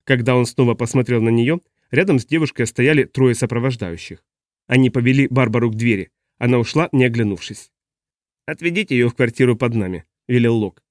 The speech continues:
"Вы знаете, в которую. Она давно готова. По человеку на каждый пост.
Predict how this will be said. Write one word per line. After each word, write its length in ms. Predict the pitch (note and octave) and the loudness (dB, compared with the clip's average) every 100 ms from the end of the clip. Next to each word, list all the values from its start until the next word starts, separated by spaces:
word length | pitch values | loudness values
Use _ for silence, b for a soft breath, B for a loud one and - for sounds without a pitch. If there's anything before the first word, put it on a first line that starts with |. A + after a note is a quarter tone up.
| _ _ | _ _
"Вы 120 | G3 | -6
знаете, 400 | D#3+ F3+ D3 A2 | -2 0 0 -2
в 40 | - | -4
которую. 460 | G#2+ A2 G2 E2+ _ _ | -6 -6 -8 -10 _ _
Она 220 | - G3 | -6 -4
давно 300 | C3+ C3+ B2 | 0 2 2
готова. 400 | G2 - F2+ D#2+ _ _ _ _ _ - | 0 -8 -12 -16 _ _ _ _ _ -8
По 100 | E3 | -6
человеку 500 | F#3 F3 F#3+ - C3 | -2 -2 -2 -2 -2
на 160 | C#3 | 0
каждый 340 | C#3+ C#3 B2 C3+ | 0 -4 -2 -4
пост. 360 | A2+ D#2+ - | -6 -10 -14